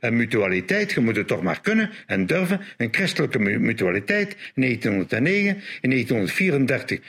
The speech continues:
bestaat die vijfentwintig jaar en telt op dat ogenblik drieduizend leden. Hij zegt daar dan ook dat hij met zijn leden achter zich tracht dus een politiek mandaat te bekomen.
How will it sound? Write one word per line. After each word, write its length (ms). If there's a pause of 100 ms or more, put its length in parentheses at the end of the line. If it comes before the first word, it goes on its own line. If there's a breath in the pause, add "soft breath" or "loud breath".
(160 loud breath)
bestaat 360
die 140
vijfentwintig 640
jaar 520
en 200
telt 260
op 120
dat 200
ogenblik 520
drieduizend 960
leden. 640 (1500 loud breath)
Hij 140
zegt 360
daar 280
dan 220
ook 340 (200 loud breath)
dat 200
hij 380
met 160
zijn 200
leden 400
achter 400
zich 380 (640 loud breath)
tracht 320
dus 220
een 180
politiek 420
mandaat 500
te 80
bekomen. 520